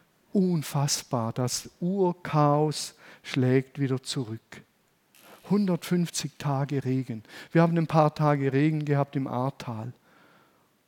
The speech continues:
Eine kleine lokale Flut.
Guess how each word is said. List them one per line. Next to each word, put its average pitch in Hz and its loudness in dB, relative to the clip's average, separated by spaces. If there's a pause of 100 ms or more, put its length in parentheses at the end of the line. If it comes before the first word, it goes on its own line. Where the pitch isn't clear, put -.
(460)
Eine 135 4 (400)
kleine 156 6
lokale 147 4
Flut. 143 -6